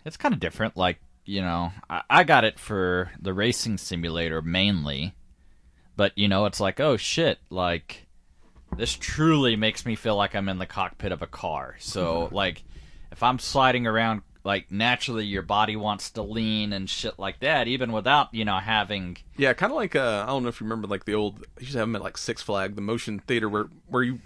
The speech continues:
Speaker 2: it wasn't any, you didn't, the seats didn't actually move, but the screen kind of was this bowl shape that wrapped around you, and it made you feel like you were experiencing motion, even though you weren't doing anything.
Speaker 1: Yeah.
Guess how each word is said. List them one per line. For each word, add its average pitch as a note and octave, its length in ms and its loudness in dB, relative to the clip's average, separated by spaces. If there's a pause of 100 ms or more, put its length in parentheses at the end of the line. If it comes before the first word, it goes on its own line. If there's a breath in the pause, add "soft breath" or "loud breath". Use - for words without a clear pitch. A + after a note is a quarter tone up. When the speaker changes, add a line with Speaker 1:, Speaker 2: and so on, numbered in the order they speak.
(100)
Speaker 2:
it B2+ 160 0
wasn't E3 540 0
any, C#3+ 300 -2 (1080)
you C#3+ 140 -4
didn't, F3 240 6
the B2 80 0
seats G3 300 -2
didn't B2+ 180 -2
actually C3 380 -2
move, A2+ 520 2
but A2 200 0 (200)
the A2+ 100 -4
screen D3 540 0
kind A2+ 300 0
of G2+ 340 -4 (320)
was G#2+ 260 -2
this G2+ 160 -4
bowl A#2 440 2
shape G#2 320 -2
that - 140 -8
wrapped A#2 260 0
around A#2 360 0
you, G2 160 -2
and G2 140 -2
it A2+ 180 -6
made C#3 340 0
you D3+ 100 -2
feel D3+ 440 0
like A2 200 0 (160)
you A2+ 140 -2
were A2+ 100 4
experiencing A2+ 600 -2
motion, A2+ 360 0
even A2+ 180 -2
though A2 80 0
you A2 140 -2
weren't A2 320 -4
doing A2 260 -2
anything. F#2 460 -10
Speaker 1:
Yeah. F#2+ 260 4